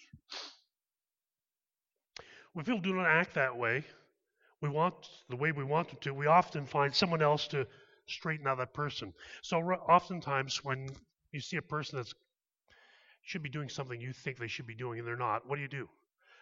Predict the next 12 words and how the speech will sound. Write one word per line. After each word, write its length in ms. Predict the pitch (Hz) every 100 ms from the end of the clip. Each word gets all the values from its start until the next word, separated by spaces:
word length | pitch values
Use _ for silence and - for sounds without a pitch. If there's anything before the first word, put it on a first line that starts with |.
| - _
Well, 140 | 123
you 80 | 127
call 200 | 123 135
somebody 360 | 123 143 113 117
else 260 | 120 131
up 140 | 113 107
who's 140 | 120
got 160 | - 95
greater 240 | 123 117
authority 400 | 104 - 127 117
and 80 | 113
say, 180 | 107 107